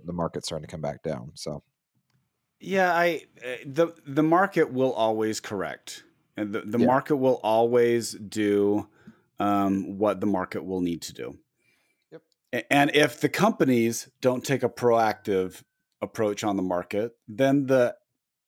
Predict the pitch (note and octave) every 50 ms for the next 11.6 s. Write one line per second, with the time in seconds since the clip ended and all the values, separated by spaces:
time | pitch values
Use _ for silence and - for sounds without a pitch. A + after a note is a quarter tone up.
0 | _ _ _ _ _ _ _ _ _ - C#3+ D3+ E3 D#3+ D3+ C#3 E3 - - -
1 | A#2+ F#2+ F2 F2+ - - - - - D#2 A1+ - - - - _ _ _ _ _
2 | _ _ _ _ C3+ C#3+ C3 C3 D3 E3+ E3+ - G3+ F#3 D#3 - D#3 C#3+ C3+ C3
3 | B2+ A#2 C3+ E3+ F#3 - G#3 F3+ E3 D#3+ C3+ C#3+ D3+ C#3+ C#3 C#3 C#3 B2+ A#2 A2
4 | G2+ - E3+ D3+ - - - - A2 F#2 D#2 E2+ - - G2+ G#2 G2+ - B2 A#2+
5 | B2 B2 A2+ A2 - G#2+ F#2+ - A#2 B2+ C3 B2+ A#2 G#2 A2 G#2 F#2 D#2+ - _
6 | _ _ _ _ _ _ _ _ _ _ _ _ _ _ _ - - - - -
7 | _ _ _ _ _ _ G#2+ G2 F#2+ - - A#2+ C3 C#3+ C3+ - - C#3 D#3+ E3
8 | D#3+ - C#3 A#2+ C#3 C3+ - C3 B2 A#2 A2 - - _ _ _ _ _ _ _
9 | _ _ _ _ _ _ _ _ _ _ _ - A#2+ B2 A#2+ - D#3+ E3+ F#3 F#3
10 | F3+ E3 D3 - D3 C3 - D#3+ D#3 E3 D#3+ D#3 D3+ - E3 D#3 - D#3 C#3+ D#3
11 | F3+ E3+ B2 - - - A#2+ B2 B2 A#2+ -